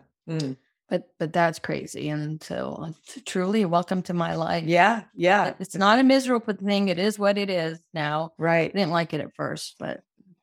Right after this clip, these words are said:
Speaker 1: Yeah, it, it can be a little startling
Speaker 2: Yes.
Speaker 1: to see people who have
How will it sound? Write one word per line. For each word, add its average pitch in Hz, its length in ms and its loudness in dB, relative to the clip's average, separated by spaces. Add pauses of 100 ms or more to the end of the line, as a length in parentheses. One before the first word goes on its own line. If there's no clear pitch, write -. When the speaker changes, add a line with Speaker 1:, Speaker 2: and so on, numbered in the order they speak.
(360)
Speaker 1:
Yeah, 170 380 4
it, - 120 -12
it 165 240 -6
can 175 160 -6
be 170 140 0
a 156 80 2
little 147 420 -2 (240)
startling 139 640 -2 (320)
Speaker 2:
Yes. - 460 -6 (160)
Speaker 1:
to 151 100 -4
see 139 440 -4 (200)
people 135 300 -2
who 131 260 -4
have 131 180 0